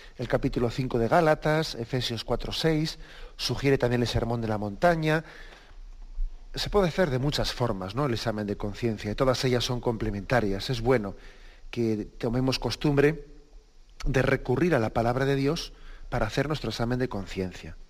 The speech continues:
Que tenemos que reconocer que lo solemos hacer así un poquito a la, a la ligera, ¿eh? Y no, conviene hacerlo con profundidad. Ayer también hice un matiz, ¿no? El matiz de que las personas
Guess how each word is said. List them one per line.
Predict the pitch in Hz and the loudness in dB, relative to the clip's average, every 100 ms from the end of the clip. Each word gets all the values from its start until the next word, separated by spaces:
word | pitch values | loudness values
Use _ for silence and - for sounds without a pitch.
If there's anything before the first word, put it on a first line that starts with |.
| - - - - - - | -18 -18 -18 -20 -20 -14
Que | |
tenemos | 107 98 117 | -6 -4 -2
que | - 123 104 - - - - | 2 2 2 -4 -8 -8 -8
reconocer | 117 - 110 110 123 | -6 -4 -4 -2 -2
que | 127 110 - - - - | 0 -4 -6 -20 -18 -12
lo | |
solemos | 101 110 120 | -4 -2 -2
hacer | 123 117 | 0 0
así | 113 | 0
un | 113 | -2
poquito | 117 - - 127 120 107 - - - - | -2 -4 0 2 4 2 -2 -14 -18 -16
a | - 120 | -6 -4
la, | 107 98 | -2 -2
a | 120 | 2
la | 117 | 2
ligera, | 117 - 123 87 - - - | 2 4 2 2 -8 -8 -6
¿eh? | 131 156 - - - | -6 -8 -10 -10 -6
Y | |
no, | 117 92 - | -4 -4 -4
conviene | 117 131 143 | 0 2 2
hacerlo | 98 - 98 92 | 0 -4 -6 -4
con | 110 | -4
profundidad. | 98 - 104 95 101 92 - - - - - - - - - - | -2 -4 -6 -2 -2 -4 -12 -20 -20 -20 -20 -20 -20 -20 -20 -6
Ayer | - 139 170 | 4 6 6
también | 170 165 | 4 4
hice | 165 156 | 2 2
un | 123 | 0
matiz, | 110 143 117 | 2 2 0
¿no? | 113 120 | 0 0
El | |
matiz | 113 113 135 | 0 0 0
de | 131 | 0
que | 131 120 | 2 0
las | 101 | 0
personas | - 98 143 139 135 | -2 0 2 2 -2